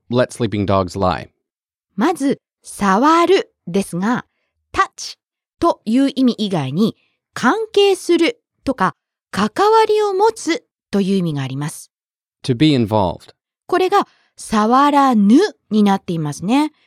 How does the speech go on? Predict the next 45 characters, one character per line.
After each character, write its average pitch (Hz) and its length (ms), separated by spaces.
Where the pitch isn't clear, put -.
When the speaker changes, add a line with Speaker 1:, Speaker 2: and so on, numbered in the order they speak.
Speaker 2:
こ 277 100
の 277 180
ぬ 220 140
は、 202 300
な 214 220
い - 120
と 233 80
い 190 180
う - 60
意 180 100
味 147 80
で 131 100
す。 - 160
で 262 120
す - 60
か - 120
ら、 269 140
触 233 460
ら 233 220
ぬ 220 180
は、 208 240
触 202 420
ら 180 200
な 165 260
い - 180
と 269 100
い 233 120
う 220 60
こ 202 120
と 156 100
で、 147 200
Speaker 1:
Don't 135 260
touch. - 380
Not 135 220
to 131 120
be 113 140
involved. 98 560
Speaker 2:
神 392 320
は？ 175 380
Speaker 1:
God. 110 320
Speaker 2:
た 320 140
た 277 100
り 147 140
は？ 196 320
Speaker 1:
Curse. - 380